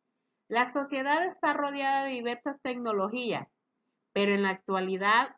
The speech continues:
ocho de cada diez jóvenes se conectan a estas, principalmente Facebook y Twitter,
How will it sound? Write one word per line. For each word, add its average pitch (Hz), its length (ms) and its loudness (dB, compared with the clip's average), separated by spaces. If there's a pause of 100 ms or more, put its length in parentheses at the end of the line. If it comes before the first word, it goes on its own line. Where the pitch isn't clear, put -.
(100)
ocho 320 360 -4
de 294 180 -4
cada 254 300 0
diez 247 220 -8
jóvenes 240 460 -4
se 226 160 -10
conectan 190 600 -8
a 220 140 -4
estas, 165 440 -10 (540)
principalmente 226 1200 -4
Facebook 202 480 -4
y 220 180 -10
Twitter, 247 440 -6